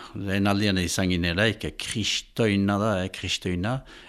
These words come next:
eta kristoin jendia ibiltzen da. Eta beraz, elkarteak pentsatu zuen, eh, Uztaritze Tolosa elkarteak pentsatu zuen, zergatik ez,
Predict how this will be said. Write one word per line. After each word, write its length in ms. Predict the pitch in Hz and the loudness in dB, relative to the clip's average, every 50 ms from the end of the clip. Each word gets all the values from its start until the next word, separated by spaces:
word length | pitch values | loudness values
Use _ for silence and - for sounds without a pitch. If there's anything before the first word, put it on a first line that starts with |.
| - | -10
eta 240 | - - - 101 90 | -8 -6 -4 -2 -4
kristoin 520 | - - - 107 - - - - 131 117 113 | -2 -2 -2 0 0 0 2 4 4 4 4
jendia 280 | 113 104 107 113 107 | 2 2 2 2 2
ibiltzen 420 | 95 90 90 87 - - 87 82 78 | 2 2 2 0 -2 -2 -2 -2 -2
da. 120 | 76 76 - - _ _ _ _ _ _ _ _ _ _ - - - | -4 -6 -8 -14 _ _ _ _ _ _ _ _ _ _ -8 -8 -6
Eta 220 | - 98 - 98 90 | -6 -8 -6 -4 -4
beraz, 420 | 92 101 110 127 135 - - - - - - - - - - - | -2 0 2 2 2 2 -2 -6 -10 -16 -20 -20 -20 -18 0 2
elkarteak 720 | 113 113 110 - 135 127 - - - 151 165 170 165 - - | 2 2 4 4 4 2 2 4 6 6 6 6 4 2 2
pentsatu 380 | 131 123 - 127 - - 120 | 2 4 4 2 0 0 -2
zuen, 300 | - - 160 160 180 190 196 | 0 2 4 4 4 4 4
eh, 1000 | 202 196 160 - 113 113 110 104 101 101 101 98 95 95 92 95 90 92 92 | 2 0 0 2 4 6 6 8 6 6 6 4 4 4 4 2 2 2 0
Uztaritze 520 | 73 98 - - 127 117 110 110 - 120 - | 0 -2 0 2 2 2 2 2 0 -2 0
Tolosa 380 | - 107 104 101 - - 98 92 | 2 2 2 2 2 4 4 2
elkarteak 460 | 85 - - 90 - - - 127 - | 2 2 -2 -6 -2 0 -2 0 0
pentsatu 360 | - 92 90 - 98 90 92 | 0 -2 0 0 -2 -2 -2
zuen, 280 | 87 - - 131 143 151 - - - - - - - - - | -2 0 2 4 2 2 0 -6 -16 -18 -18 -18 -20 -16 -6
zergatik 640 | - - - - 107 107 110 127 - - 113 104 110 | -2 2 2 4 6 6 4 4 4 2 0 4 4
ez, 460 | 117 139 135 - - - - - | 4 4 4 0 -2 -2 -4 -6